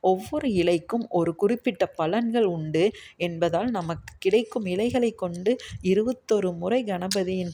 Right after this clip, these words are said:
திருநாமங்களை சொல்லி சமர்ப்பிக்க வேண்டும். அப்புறம் பார்த்தீங்கன்னா, துன்பம் தீர்க்கும்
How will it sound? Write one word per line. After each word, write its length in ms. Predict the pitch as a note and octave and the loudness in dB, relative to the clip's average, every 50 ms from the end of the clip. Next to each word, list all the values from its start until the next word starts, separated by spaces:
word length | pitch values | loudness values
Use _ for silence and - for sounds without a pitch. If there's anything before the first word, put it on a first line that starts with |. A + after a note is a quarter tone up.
| - | -2
திருநாமங்களை 680 | F3+ F3+ G#3+ A3 A3+ A3 G#3 G3+ F#3+ F3+ F3 E3+ E3+ E3 | -2 0 0 -4 -4 -4 -4 -6 -4 -2 0 0 0 0
சொல்லி 460 | D#3+ - - F3 E3+ E3+ F#3 B3 C#4 - - - - - - - | -2 -4 -4 -2 -2 0 0 -2 -2 -2 -8 -20 -18 -12 -10 -8
சமர்ப்பிக்க 540 | F#3 D#3+ D#3+ E3 D#3+ D3+ E3 - - E3+ D#3 | -6 -4 -4 -4 -4 -4 -4 -2 0 0 0
வேண்டும். 440 | D#3+ D#3+ D#3 D#3 D#3 D#3 E3+ D#3+ E3 - - - _ - | 0 0 -2 -2 0 0 -2 -2 -4 -8 -16 -20 _ -12
அப்புறம் 400 | - G#3+ - - - A#3 A#3 A3+ - | -10 -10 -8 -4 -2 -2 0 0 0
பார்த்தீங்கன்னா, 540 | G#3 F#3 F3 - G3 F3+ E3+ D#3 E3 F#3+ G#3+ A3 - | -2 0 0 -2 -4 -4 -4 -4 -4 -4 -6 -6 -2
துன்பம் 540 | - A#3 A3+ A#3+ B3+ C4+ D4 C#4+ C#4+ C4+ - | 0 0 0 0 0 0 0 0 -2 -2 -4
தீர்க்கும் 560 | - F3+ E3 E3 - - - - A3+ B3 | -4 -2 -2 -2 -4 -6 -10 -8 -8 -8